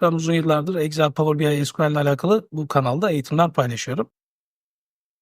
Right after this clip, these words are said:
Ee, Excel takipçilerim için yeni bir şey değil aslında bu. Gördüğünüz gibi bakın burada, e,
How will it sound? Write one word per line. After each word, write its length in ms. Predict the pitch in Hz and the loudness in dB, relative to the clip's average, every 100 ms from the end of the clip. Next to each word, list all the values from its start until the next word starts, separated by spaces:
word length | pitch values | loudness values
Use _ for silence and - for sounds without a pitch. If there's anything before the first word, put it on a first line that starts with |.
| _ _ _ _ - | _ _ _ _ -8
Ee, 120 | 165 | -4
Excel 580 | 151 156 160 160 175 165 | -4 -2 -2 2 2 2
takipçilerim 680 | 160 151 165 175 160 185 170 | 0 -2 -4 -6 -4 -4 -4
için 320 | - 202 175 | -4 -4 -4
yeni 420 | 196 151 156 156 147 | -6 -4 -2 -2 -4
bir 80 | |
şey 340 | 170 - 185 240 | -6 -4 -4 -4
değil 200 | 165 143 | -2 -2
aslında 380 | 123 131 120 175 | -4 -8 -6 -4
bu. 160 | 233 _ _ _ _ | -6 _ _ _ _
Gördüğünüz 260 | - 240 190 | 0 0 -2
gibi 140 | 196 | 0
bakın 280 | 214 - 202 | 0 0 0
burada, 440 | 208 175 190 160 | 2 4 2 0
e, 100 | 214 | -6